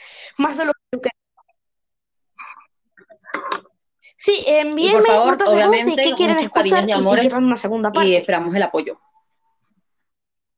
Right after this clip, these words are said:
Speaker 2: Muchas gracias por invitarme de nuevo a tu podcast. Estoy
Speaker 1: Por
Speaker 2: súper
Speaker 1: favor,
Speaker 2: feliz.
Speaker 1: eh. Eh, y también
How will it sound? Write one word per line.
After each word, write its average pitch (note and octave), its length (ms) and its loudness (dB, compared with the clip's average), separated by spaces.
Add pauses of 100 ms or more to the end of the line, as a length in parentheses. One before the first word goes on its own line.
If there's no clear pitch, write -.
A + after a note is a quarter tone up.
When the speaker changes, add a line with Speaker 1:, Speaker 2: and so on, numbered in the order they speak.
(180)
Speaker 2:
Muchas A#3+ 320 -4
gracias B3+ 340 -2
por C4 160 -4
invitarme B3 640 -4
de D4+ 80 -12
nuevo A3 320 -10
a A3+ 60 -8
tu B3 140 -12
podcast. E4+ 760 -2
Estoy A4 480 -10
Speaker 1:
Por B3 120 -2
Speaker 2:
súper - 20 -4
Speaker 1:
favor, G3+ 400 2
Speaker 2:
feliz. B3+ 280 0
Speaker 1:
eh. - 40 -20 (420)
Eh, F4+ 240 2
y G#4+ 160 4
también A#4+ 580 -2